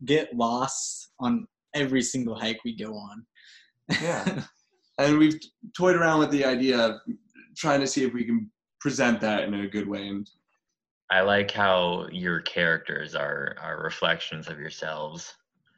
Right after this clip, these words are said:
Speaker 2: Yeah.
Speaker 3: There's truth in comedy, as they say.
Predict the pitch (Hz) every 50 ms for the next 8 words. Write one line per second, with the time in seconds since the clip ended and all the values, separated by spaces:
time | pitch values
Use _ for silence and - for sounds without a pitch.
0 | _ _ _ _ _ _ _ _ _ _ _ _ - - - - - - 127 131
1 | 127 87 90 87 87 - - - - - 107 104 98 - 95 90 90 87 - -
2 | 90 87 85 85 82 78 76 76 80 78 85 90 92 90 - _ _ - - 87
3 | 85 82 85 85 78 82 - - - 85 82 85 85 85